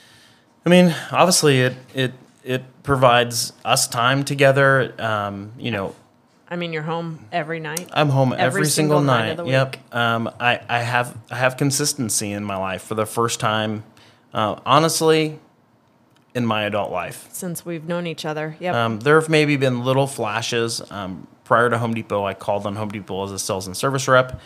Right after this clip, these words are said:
Speaker 1: and there were, sh-, you know, short stints of time when I had some consistency. Um, but, but yeah, we have real consistency now. Um,
Speaker 2: It's a Sunday. You're home.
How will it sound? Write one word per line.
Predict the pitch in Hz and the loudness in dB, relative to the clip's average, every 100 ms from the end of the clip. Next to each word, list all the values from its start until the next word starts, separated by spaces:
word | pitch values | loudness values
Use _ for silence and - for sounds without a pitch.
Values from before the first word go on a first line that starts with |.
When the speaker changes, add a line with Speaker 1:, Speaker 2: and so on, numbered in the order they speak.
| - _ _ - | -20 _ _ -4
Speaker 1:
and | 135 | 4
there | 160 | 4
were, | 156 156 139 | 6 4 2
sh-, | 131 - - | -2 -8 -4
you | 127 | -2
know, | 110 | -2
short | - 135 123 | 0 0 0
stints | - 127 123 120 | -2 -2 0 -2
of | - | 0
time | 113 113 113 113 - - | 2 2 0 -4 -12 -8
when | 117 110 | -4 -2
I | |
had | 113 110 | 0 -2
some | - 113 | -4 -6
consistency. | 113 - 110 - 104 - 107 107 - - - - - - _ | -4 -2 -4 -4 -4 -4 -4 -6 -14 -20 -20 -20 -20 -20 _
Um, | 117 113 101 95 69 98 - _ - | -2 0 0 -2 -6 -10 -16 _ 0
but, | 120 113 - - | 0 0 -8 -12
but | - - | -12 -2
yeah, | 117 | 0
we | 104 123 | 2 0
have | 110 131 | 0 -4
real | 127 143 139 | 2 6 6
consistency | 135 120 110 104 101 98 98 | 4 0 0 -2 -4 -4 -4
now. | 98 87 90 80 - | -2 -2 -4 -6 -4
Um, | 107 104 98 92 95 _ _ _ _ _ _ - | -2 -2 -2 -6 -10 _ _ _ _ _ _ -14
Speaker 2:
It's | 180 | -10
a | 156 | -8
Sunday. | - 170 160 165 156 - _ _ _ - - | -6 -6 -4 -6 -6 -12 _ _ _ -12 -6
You're | 185 | -4
home. | 196 208 | -2 -4